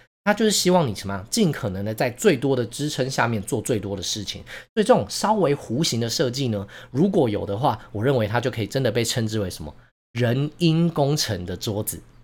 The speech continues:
嗯，那在桌子的选择上，上面大致上是这个样子。那我们要聊一聊最近在，呃，不能讲最近，这几年在，呃，美国，或我们讲全球的范围里面都非常火红的所谓站立桌的设计。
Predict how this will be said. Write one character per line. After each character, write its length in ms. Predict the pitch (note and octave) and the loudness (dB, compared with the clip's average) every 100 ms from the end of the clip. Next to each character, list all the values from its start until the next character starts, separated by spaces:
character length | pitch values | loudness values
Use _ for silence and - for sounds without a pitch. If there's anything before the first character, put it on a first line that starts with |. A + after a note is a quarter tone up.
| _ - | _ -16
嗯， 60 | - - - - | -16 -20 -20 0
那 80 | C4 | 4
在 100 | B3+ | 4
桌 240 | B3 C4+ | 6 2
子 120 | C#4+ | 4
的 100 | G3+ | 2
选 240 | D#3+ C3+ A2 | 2 0 -2
择 180 | A#2+ C3+ | -2 0
上， 220 | - F#3 | 2 2
上 180 | G3+ F3 | 4 2
面 180 | D3+ A#2+ | 0 0
大 240 | G3 D3+ | 0 0
致 240 | - D3 | -2 -4
上 220 | A#2+ B2 G#2+ | -2 -2 -2
是 200 | A2+ G2 | -4 -4
这 240 | - C3 | -2 -2
个 180 | A2 G2 | -2 -2
样 240 | C#3+ G2+ D#2 | 0 -2 -6
子。 140 | - - - - _ _ - | -14 -16 -20 -20 _ _ -2
那 100 | C3+ | 0
我 100 | A2 | 2
们 100 | C#3 | 2
要 100 | A3 | 4
聊 220 | C3 E3 | 4 2
一 40 | |
聊 280 | E3 A2 A2+ - | 2 0 -2 -8
最 200 | - E3 | -2 0
近 160 | D3 D3+ | 0 0
在， 300 | D3 C3 - | 2 0 -2
呃， 120 | A2+ G2+ | -4 -4
不 100 | C#3+ | -2
能 80 | C3+ | -2
讲 160 | G2+ | -2
最 140 | F2 G#2 | -4 -6
近， 180 | G2+ F#2+ - | -6 -10 -2
这 120 | G3+ | 0
几 200 | E3 B2 | 2 0
年 160 | F#2+ G#2+ | -2 0
在， 360 | C#3+ B2 A2+ A2+ - _ _ - | 2 4 2 -4 -20 _ _ -10
呃， 120 | F#2+ | -6
美 120 | G#2+ G#2 | -4 -4
国， 280 | - G#2+ - - | -4 -4 -6 -6
或 40 | |
我 80 | B2+ | -4
们 80 | A2+ | -2
讲 120 | E2+ | -4
全 200 | - B2 | -4 -2
球 220 | E3 C#3 | 2 2
的 320 | B2+ - A#2+ A#2 | 2 0 -2 -2
范 240 | - D#3 | -2 -2
围 100 | A2+ | -2
里 80 | G2 | -4
面 120 | A2 | -4
都 80 | A2+ | -4
非 160 | B2 | -4
常 160 | A2 G2+ | -4 -4
火 240 | F#2 G2 | -6 -8
红 200 | E2+ F2 | -8 -8
的 80 | F2+ | -10
所 200 | - F2 | -10 -10
谓 60 | G#2 | -8
站 320 | - C#3+ A#2 | -4 -4 -2
立 120 | A#2+ G2 | -4 -6
桌 220 | F#2+ F#2+ | -8 -8
的 120 | E2+ | -6
设 320 | - - B2+ | -2 2 0
计。 200 | - G#2+ | 0 -8